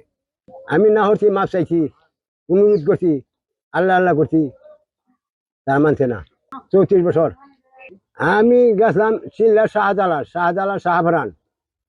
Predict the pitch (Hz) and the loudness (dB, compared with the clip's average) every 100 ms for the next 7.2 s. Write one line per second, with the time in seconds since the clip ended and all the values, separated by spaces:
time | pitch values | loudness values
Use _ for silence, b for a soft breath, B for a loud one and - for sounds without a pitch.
0 | - 185 226 196 214 220 208 196 - _ | -4 0 0 2 0 0 0 -2 -8 _
1 | - 190 185 233 262 233 _ _ - 180 | -4 -2 0 -2 -2 -8 _ _ -6 -2
2 | 190 196 180 185 185 175 - 170 185 180 | 0 0 0 0 2 0 -2 0 0 0
3 | - 143 170 151 165 160 151 - - - | -4 -4 -2 0 0 0 -2 -8 -12 -6
4 | 151 190 165 156 160 160 156 151 170 180 | 0 0 2 0 0 0 2 0 0 -2
5 | 220 - _ - 143 151 151 151 143 _ | -4 -8 _ -8 -2 0 2 2 0 _
6 | _ 156 170 147 175 160 151 156 139 135 | _ -6 -2 2 2 0 -2 -2 -2 -2
7 | 113 | -4